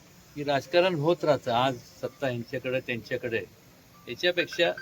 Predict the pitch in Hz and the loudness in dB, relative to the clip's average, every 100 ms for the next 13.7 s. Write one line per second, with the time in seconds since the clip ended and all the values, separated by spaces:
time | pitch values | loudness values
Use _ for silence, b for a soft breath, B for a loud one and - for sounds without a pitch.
0 | - - - - - - - 160 135 143 | -12 -20 -20 -20 -20 -20 -8 -8 -4 -4
1 | 151 175 - 190 - - - - - - | 2 2 0 -10 -10 -20 -20 -20 -20 -20
2 | - - - - - 127 160 160 151 113 | -20 -20 -20 -20 -10 -2 0 2 2 2
3 | 123 120 123 135 143 160 139 151 143 135 | -6 -6 -4 -4 -4 -6 -6 0 2 4
4 | 127 117 - - - - - - 123 135 | 4 2 -8 -20 -20 -20 -20 -8 -2 2
5 | 160 131 104 - 92 - - - - - | 2 2 -8 -14 -20 -20 -20 -20 -20 -20
6 | - - - - - - - - - 127 | -20 -20 -20 -20 -20 -20 -20 -20 -18 -8
7 | 123 151 147 143 165 160 170 170 135 135 | -2 0 0 2 2 2 0 -4 0 6
8 | 170 143 110 - - - - - - - | 6 6 -2 -18 -20 -20 -20 -20 -20 -20
9 | - - - - - 127 135 156 165 165 | -20 -20 -20 -20 -8 -4 2 6 8 6
10 | 160 147 - - - - - - - - | 4 0 -8 -20 -20 -20 -20 -20 -20 -20
11 | - - - - - - - - - - | -20 -20 -20 -10 -10 -10 -20 -20 -20 -20
12 | - - - - 123 151 135 - 147 143 | -20 -20 -20 -16 -8 -4 -4 0 2 2
13 | 156 135 143 147 143 120 | -2 -2 0 2 2 -2